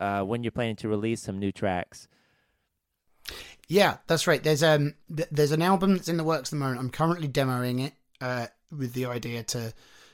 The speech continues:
Speaker 2: to, to get a couple of, uh, musicians I know to come and play on it. I've given, like, this has got, like, the rough ideas, uh, so that I can send that to them and say, "This, but better, please." Uh, and then we'll demo it with,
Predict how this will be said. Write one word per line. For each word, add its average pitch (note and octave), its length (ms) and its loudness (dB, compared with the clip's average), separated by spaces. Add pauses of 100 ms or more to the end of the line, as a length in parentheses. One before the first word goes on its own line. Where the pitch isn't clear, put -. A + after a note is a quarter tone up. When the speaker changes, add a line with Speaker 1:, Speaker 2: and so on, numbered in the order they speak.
(120)
Speaker 2:
to, C3+ 120 -10
to C3 160 -4
get C3 160 -2
a B2 40 -10
couple C3+ 320 -2
of, A#2+ 160 -4
uh, A#2 240 -2
musicians B2 520 -2
I A#2+ 80 -6
know A#2+ 260 -2
to A#2 140 -8
come A#2+ 220 -6
and A2+ 220 -6
play A2+ 240 -2
on G#2 120 -6
it. A2 160 -8
I've B2 140 -10
given, B2+ 240 -8
like, C3+ 160 -12
this B2 180 -6
has B2+ 100 -6
got, G2+ 140 -10
like, A#2 140 -4
the A#2+ 80 -4
rough A#2 240 -2
ideas, A2+ 580 -4 (240)
uh, A2+ 200 -6 (180)
so C3+ 160 -4
that A#2 80 -4
I A2+ 60 -8
can B2 260 -4
send C3 280 0
that B2 140 -6
to - 80 -8
them B2+ 140 0
and B2 100 -4
say, A#2 280 -6 (320)
"This, D#3 340 4
but C#3 320 0
better, B2+ 480 0
please." A#2+ 380 -2 (360)
Uh, C3 300 0 (300)
and C#3 100 0
then B2+ 180 -2
we'll C3 140 0
demo C3 360 0
it B2 140 0
with, C3 320 -2